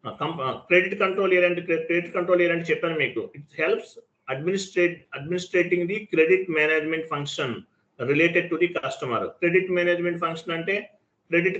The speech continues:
కంట్రోల్ ఏరియా గురించి డిస్కస్ చేస్తాం. Credit control area means we will set up or we will configure one limit. ఒక లిమిట్ ని సెట్ చేస్తాం.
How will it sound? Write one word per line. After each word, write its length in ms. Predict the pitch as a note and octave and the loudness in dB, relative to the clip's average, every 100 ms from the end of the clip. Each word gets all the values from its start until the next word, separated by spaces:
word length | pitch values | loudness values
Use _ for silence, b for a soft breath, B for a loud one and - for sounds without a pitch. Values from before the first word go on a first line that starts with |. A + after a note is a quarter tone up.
| E3+ | 0
కంట్రోల్ 280 | E3 E3 D#3+ | 2 2 6
ఏరియా 140 | D#3+ D#3+ | 4 4
గురించి 160 | E3 D#3 | 0 -2
డిస్కస్ 340 | C#3 D3 - | -4 -6 -6
చేస్తాం. 280 | A#2+ - - - _ _ _ _ | -8 -8 -16 -20 _ _ _ _
Credit 260 | D3+ E3+ F3+ E3 | 4 4 4 -2
control 320 | D3+ D#3 D#3+ D3+ | -4 0 2 4
area 240 | C#3+ C#3 B2+ G#2+ - - D3+ | 4 4 2 0 -6 -10 -2
means 240 | G#3+ A#3+ - _ _ _ _ | 0 0 -6 _ _ _ _
we 60 | C#3+ | -2
will 120 | D3 C#3 - | -2 -6 -2
set 180 | D3+ - G3 | -2 0 -2
up 100 | - D#3 | 0 0
or 60 | C#3+ | 2
we 60 | C3+ C#3 | 0 0
will 120 | C#3 - _ _ _ | -2 -10 _ _ _
configure 440 | D3+ D#3 F3 E3 E3 C#3+ | -4 -2 0 2 2 0
one 100 | C3+ B2 | -2 -2
limit. 360 | C3 C#3 B2 - G#2+ - - _ _ - | 0 0 -2 -4 -8 -8 -14 _ _ -14
ఒక 100 | - B2+ | -10 -4
లిమిట్ 260 | D3+ F3+ F#3 | -2 -2 -2
ని 60 | F#3 | -2
సెట్ 180 | E3 - D#3 | -2 0 -4
చేస్తాం. 300 | - A#2+ | -4 -10